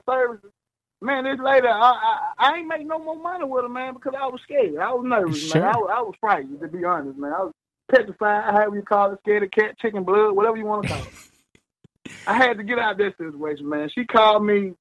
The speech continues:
Speaker 1: back to back, back to back. And she sent me a text like, "Did I offend you? Did my dog make you feel out of place?" I'm like, "It's not about the dog, lady."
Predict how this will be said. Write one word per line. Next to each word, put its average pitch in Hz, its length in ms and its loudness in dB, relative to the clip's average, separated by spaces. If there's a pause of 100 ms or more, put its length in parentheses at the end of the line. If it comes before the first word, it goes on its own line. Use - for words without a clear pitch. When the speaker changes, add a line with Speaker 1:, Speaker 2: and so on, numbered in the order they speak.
Speaker 1:
back 202 260 4
to 165 80 -6
back, 151 320 -4
back 185 280 2
to 165 80 -8
back. 156 260 -6 (280)
And 180 120 -2
she 165 200 -8
sent 214 200 4
me 190 100 -4
a - 20 -18 (100)
text 208 200 0
like, 208 260 0 (300)
"Did 240 140 6
I 269 220 2 (100)
offend 262 480 -6
you? 254 340 -12 (500)
Did 254 140 -2
my 262 200 4
dog 247 440 2
make 247 240 -14
you 269 180 -12
feel 262 160 -4
out 254 160 -2
of 233 140 -12
place?" 254 320 -8 (140)
I'm 285 140 -6
like, 269 180 -8
"It's 311 160 -12
not 302 240 0 (100)
about 233 300 0 (180)
the 214 60 -6
dog, 262 460 4 (120)
lady." 208 400 -6